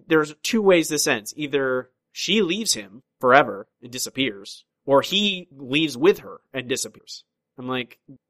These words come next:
and instead they just went, "Oh, he gets arrested and she locks herself inside her own head,"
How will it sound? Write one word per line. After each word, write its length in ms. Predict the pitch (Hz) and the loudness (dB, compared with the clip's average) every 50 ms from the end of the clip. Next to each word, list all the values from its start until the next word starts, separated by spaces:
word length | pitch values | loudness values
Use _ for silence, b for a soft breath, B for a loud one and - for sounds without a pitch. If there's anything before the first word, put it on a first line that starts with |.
| _ - | _ -10
and 340 | 139 135 131 131 131 123 - - _ _ _ _ _ _ | -10 -10 -10 -12 -18 -20 -20 -20 _ _ _ _ _ _
instead 580 | - 139 135 - - - 180 170 165 156 151 147 | -14 -12 -10 -2 2 6 6 8 8 6 4 2
they 100 | 143 131 | 0 -2
just 160 | 127 127 - | -2 -2 -4
went, 120 | 143 143 - | -6 0 2
"Oh, 100 | 180 175 | 4 4
he 120 | 160 156 156 | 4 2 -2
gets 220 | 156 147 - - | -6 -6 -6 -2
arrested 480 | 143 139 143 143 139 - 143 135 135 131 | 0 2 2 0 0 -2 -4 -4 -4 -4
and 280 | 117 120 123 120 120 | -6 -10 -10 -12 -12
she 280 | - - - 156 147 143 | -14 -12 -12 -10 -10 -8
locks 380 | 131 120 123 127 127 - - - | -6 -4 -2 -2 -2 -4 -6 -10
herself 380 | 135 127 - - 135 123 - | -12 -8 -4 -2 -4 -4 -4
inside 560 | 131 123 117 117 117 - - - 117 117 120 | -8 -14 -14 -14 -14 -10 -6 -4 -4 -2 -2
her 180 | 120 120 120 113 | -2 -2 -4 -4
own 80 | 110 110 | -4 -2
head," 440 | 113 131 139 143 147 143 143 139 | -2 -2 -2 -2 -4 -6 -8 -16